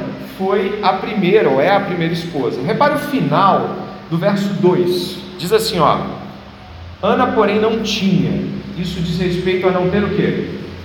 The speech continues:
Filhos. Ana era estéril. Era comum que, quando a primeira esposa não dava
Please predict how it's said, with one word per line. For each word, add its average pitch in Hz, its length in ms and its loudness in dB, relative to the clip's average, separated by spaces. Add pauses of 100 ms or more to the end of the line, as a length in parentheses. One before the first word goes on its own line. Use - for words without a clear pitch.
(880)
Filhos. 165 420 0 (440)
Ana 214 580 0
era 160 120 -2
estéril. 165 640 0 (1080)
Era 175 260 2
comum 208 960 0 (680)
que, 160 380 -4
quando 180 280 2
a 190 60 2
primeira 175 440 2
esposa 135 560 0
não 170 360 2
dava 139 420 -2